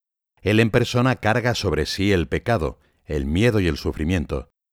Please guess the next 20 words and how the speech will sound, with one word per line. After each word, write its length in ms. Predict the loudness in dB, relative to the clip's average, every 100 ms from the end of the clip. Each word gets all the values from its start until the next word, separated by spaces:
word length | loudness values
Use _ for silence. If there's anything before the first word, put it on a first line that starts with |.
| _ -4
y 100 | 2
en 100 | 4
definitiva 600 | 2 2 0 2 4 4
nos 180 | 2 0
purifica 600 | -2 -2 -2 -2 0 -2
y 100 | -2
transforma 580 | -4 -6 -4 -4 -2 -2
misteriosamente 960 | -4 -4 -2 -2 0 -2 -2 0 -2
en 120 | -2
sarmientos 600 | -2 -4 0 0 0 0
buenos 420 | 0 0 -2 -6
que 260 | -10 -6 -2
dan 280 | 0 0 0
vino 240 | 0 -2
bueno. 340 | -2 -2 -4 -10 _ _ _ _ _ _ _ _ -6
En 140 | -2
esos 260 | 0 0 -2
momentos 520 | 0 0 0 0 -2
de 60 | -2
necesidad 600 | -4 -6 -8 -2 -2 -4